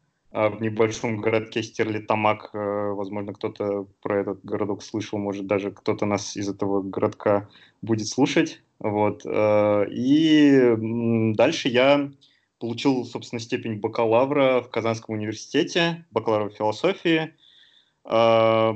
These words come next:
в тот же день, когда я получил свой диплом бакалавра, у меня даже не было никакого выпускного, я просто, э, взял свой диплом, сел, э, в поезд и уехал в Москву. И в Москве я жил, э, ну, практически два года. Я занимался там,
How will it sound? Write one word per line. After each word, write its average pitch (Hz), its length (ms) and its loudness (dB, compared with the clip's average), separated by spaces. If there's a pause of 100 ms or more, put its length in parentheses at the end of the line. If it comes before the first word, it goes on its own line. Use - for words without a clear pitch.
(280)
в - 120 -20
тот 143 180 2
же 135 100 -4
день, 151 260 0
когда 135 340 0
я 127 40 2
получил 123 480 -8
свой 113 520 -4
диплом 123 360 -6
бакалавра, 117 840 0
у 113 100 -4
меня 113 120 -4
даже 110 180 0
не 113 100 -2
было 113 140 -4
никакого 110 460 -4
выпускного, 131 600 -2
я 113 120 4
просто, 110 360 -6
э, 104 580 -4
взял 113 240 2
свой 117 200 -4
диплом, 135 500 0 (440)
сел, 117 580 0
э, 110 540 -2
в - 140 -20
поезд 170 440 0
и 127 40 -4
уехал 127 340 -2
в 123 40 -6
Москву. 113 420 -6
И 104 180 -4
в 107 40 -8
Москве 110 440 0
я 113 340 4
жил, 107 760 -4
э, - 40 -10
ну, 120 120 -10
практически 107 680 -8
два 101 280 -2
года. 127 460 2
Я 107 200 -4
занимался 107 480 -6
там, 101 300 -6